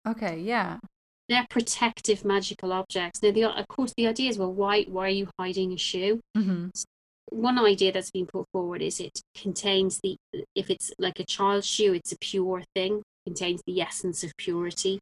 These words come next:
Speaker 1: Mm-hmm.
Speaker 2: and it's the protective charm. Um, you also get as well, you, you, I've seen it in, uh, the Irish, um, tradition as well, is buried quern stones, which is interesting. So why would you get rid of a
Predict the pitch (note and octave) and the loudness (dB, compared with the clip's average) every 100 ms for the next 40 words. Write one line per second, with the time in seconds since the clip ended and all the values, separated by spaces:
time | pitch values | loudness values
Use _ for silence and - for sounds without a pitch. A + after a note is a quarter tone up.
0 | - _ - G3+ F#3+ F#3 F3 F3 - - | -8 _ -4 -2 0 2 0 0 -6 -8
1 | _ _ _ _ - E3+ - - - - | _ _ _ _ -12 -12 -10 -10 -8 -6
2 | F3 F3+ G3 G3+ A3+ F#3+ F3+ F3+ - _ | -4 -2 -2 -2 -4 -4 -4 -6 -8 _
3 | G3+ G3 - A3+ D#3 - F#3 F3+ F3 F3 | 0 0 2 0 -2 0 2 2 0 -6
4 | - - - F3 - - F#3 F3+ E3+ D#3 | -12 -10 -6 -6 -4 0 0 2 2 0
5 | D3 - F3 E3+ - F#3+ F#3 F#3 - - | -2 -4 -2 -2 0 2 2 0 -2 -6
6 | _ E3 D#3+ D#3 E3 - F3 - E3 D#3+ | _ -8 -6 -2 -2 -2 -4 -4 -4 -6
7 | E3+ - E3 E3 - E3+ D#3 - - F#3+ | -6 -6 -6 -6 -4 -4 -4 -4 0 2
8 | F3+ E3+ - - F#3 F3 D#3 - D3+ D#3 | 2 0 -4 0 2 0 -2 -4 -6 -8
9 | D3+ - - - E3+ D3+ D#3+ D#3+ D3 D3 | -10 -10 -12 -10 -6 -4 -4 -4 -6 -8
10 | D3 - C#3+ D3+ F3 F#3+ G#3+ C#4 C#4 A3+ | -10 -8 -8 -6 -2 2 2 2 0 2
11 | G#3 F3 F3 E3+ | 2 2 -2 -6